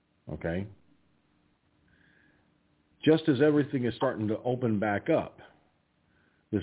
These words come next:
Delta, this Delta variant comes along, and what they're, what they're saying is, okay, that it's, you know, it, it, it's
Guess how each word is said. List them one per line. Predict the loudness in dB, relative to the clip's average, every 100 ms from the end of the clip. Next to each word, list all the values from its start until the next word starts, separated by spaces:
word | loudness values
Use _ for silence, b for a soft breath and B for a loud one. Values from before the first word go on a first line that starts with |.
| 2
Delta, | 4 4 4 0 2
this | 0 0 -10 0
Delta | 6 6 6 4
variant | 4 2 2 0 -2 -2
comes | -2 -2
along, | -4 -4 -6 -10 -8
and | -2 0 2 2 -2 -8 b b b b b b _
what | 4 4
they're, | 8 8 6
what | 2 -2 2
they're | 4 2 4
saying | 6 8 6 4
is, | 0 -4 -6 -8 -20 _ _ -20 -18 -10
okay, | 0 2 2 0 -8 _ _ _ _ _ _ _ _ _ 4
that | 4 4 -4 4
it's, | 4 4 -4 -16 -18 -8
you | -2
know, | 0 2
it, | 0 0
it, | -2 0
it's | -2